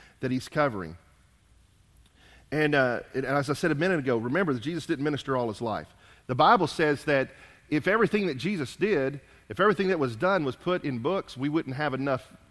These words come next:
we wouldn't have enough books to carry to everything that he did while he was here.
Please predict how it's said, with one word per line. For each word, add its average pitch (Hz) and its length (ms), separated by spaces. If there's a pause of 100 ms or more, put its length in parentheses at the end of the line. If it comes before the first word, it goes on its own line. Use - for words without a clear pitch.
(180)
we 143 120
wouldn't 151 240
have 143 100
enough 127 320
books 135 280
to 110 80
carry 110 460 (380)
to - 180
everything 135 420
that 107 80
he 113 120
did 104 340
while 98 120
he 117 120
was 104 160
here. 92 240